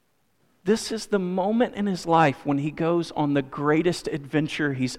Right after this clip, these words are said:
ever had. He leaves behind nearly everything he has ever known in order to believe and follow this God, this mysterious and all-powerful God who calls him.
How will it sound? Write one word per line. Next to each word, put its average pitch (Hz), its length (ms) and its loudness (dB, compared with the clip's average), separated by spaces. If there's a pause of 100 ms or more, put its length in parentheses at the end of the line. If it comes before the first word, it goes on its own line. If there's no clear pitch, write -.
(120)
ever 123 260 -6
had. - 380 -10 (2000)
He 220 120 8
leaves 226 380 6
behind 214 540 6
nearly 196 380 8
everything 208 600 2
he 190 140 4
has 175 160 4
ever 202 300 6
known 190 400 4
in 180 180 0
order 214 320 6
to 233 140 2
believe 196 600 4
and 170 180 2
follow 165 720 6 (300)
this 156 260 2
God, 143 580 2
this 127 200 -4
mysterious 180 920 2
and 143 220 -2
all-powerful 147 800 2
God 113 380 -8
who 104 100 -10
calls - 400 -10
him. - 180 -18